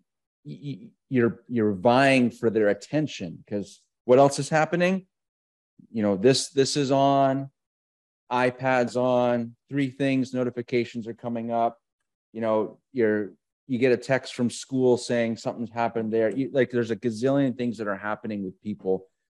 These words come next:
And so it's so difficult to just, you know, take that moment and, and really, uh, listen to someone.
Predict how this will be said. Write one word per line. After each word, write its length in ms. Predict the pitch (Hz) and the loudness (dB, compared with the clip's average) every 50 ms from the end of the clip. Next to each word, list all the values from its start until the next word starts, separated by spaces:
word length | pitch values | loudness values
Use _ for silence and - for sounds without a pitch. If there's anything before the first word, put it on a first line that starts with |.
| _ _ _ - | _ _ _ -14
And 120 | - 101 - | -12 -10 -2
so 160 | - 117 110 | 0 0 0
it's 160 | 101 - - | 0 -2 -2
so 180 | - 127 123 117 | 0 2 2 2
difficult 640 | 95 - 117 113 - 120 107 - 113 104 98 - | 0 -2 -4 -4 -4 -4 -8 -4 -2 -4 -4 -4
to 100 | - 98 | -6 -12
just, 420 | 90 101 113 107 98 - - _ - _ | -4 -2 -2 -2 -2 -4 -12 _ -20 _
you 100 | 117 110 | -8 -6
know, 120 | 101 95 | -6 -6
take 360 | 92 - - 123 123 120 _ - | -6 -6 -4 -4 -4 -4 _ -2
that 280 | 110 104 92 - 95 | -2 -2 -2 -4 -4
moment 580 | 101 101 107 110 113 113 110 101 95 82 - _ _ _ _ _ _ _ _ _ _ _ _ - - | -2 0 0 0 0 0 -2 -2 -2 -4 -6 _ _ _ _ _ _ _ _ _ _ _ _ -6 -4
and, 160 | 107 104 101 | -2 -2 -2
and 360 | - 104 101 101 101 98 98 | -2 -4 -4 -2 -2 -2 0
really, 640 | 110 117 123 123 117 113 110 107 104 104 104 92 - - | 4 6 6 6 6 4 2 2 0 -2 -4 -8 -12 -12
uh, 200 | 95 98 95 - | -10 -10 -10 -10
listen 560 | 104 107 110 131 185 202 - - 147 123 110 98 | -10 -4 0 2 2 2 0 -2 -4 -4 -4 -4
to 120 | - 107 | -6 -10
someone. 600 | 95 - - 120 104 98 95 95 85 80 78 76 | -10 -8 -8 -6 -6 -6 -6 -8 -8 -10 -12 -14